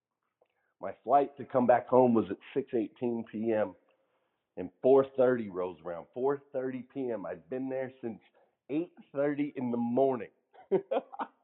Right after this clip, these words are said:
Four thirty rolls around. Damien shows up, four thirty. He says, "Oh, man, thanks, thanks for being here. Good, good to see you. Give me a few minutes.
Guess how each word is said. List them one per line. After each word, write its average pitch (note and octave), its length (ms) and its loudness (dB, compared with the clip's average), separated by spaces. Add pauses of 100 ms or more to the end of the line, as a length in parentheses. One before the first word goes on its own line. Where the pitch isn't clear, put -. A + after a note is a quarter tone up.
(1700)
Four G3 480 6 (100)
thirty F#3 460 6 (580)
rolls D3+ 380 4
around. B2+ 400 -4 (3000)
Damien B2 440 -10
shows A#2+ 280 -6
up, A2 200 -6 (460)
four A#2+ 260 2
thirty. G2+ 280 4
He G2 180 -8
says, F2 160 4 (120)
"Oh, F#2 220 6
man, G2 340 -8
thanks, A2+ 200 -8 (560)
thanks A2+ 200 -6
for F2 80 -20
being G#2+ 240 -8
here. G#2 280 -8
Good, F#2+ 220 -10
good A#2 140 -6
to G#2 140 -14
see A#2 180 -6
you. G2+ 100 -4 (520)
Give B2+ 100 -4
me B2+ 80 -2
a A2 120 -6
few A#2+ 140 -6
minutes. G#2 280 -8